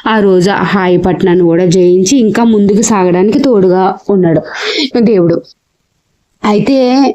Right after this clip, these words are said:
ఈ, ఈ ఆకాను అనే స్టోరీ ద్వారా మన జీవితాల్లో కూడా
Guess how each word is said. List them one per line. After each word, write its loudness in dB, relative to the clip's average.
ఈ, 2
ఈ 2
ఆకాను -2
అనే 0
స్టోరీ 0
ద్వారా 0
మన 2
జీవితాల్లో 0
కూడా -2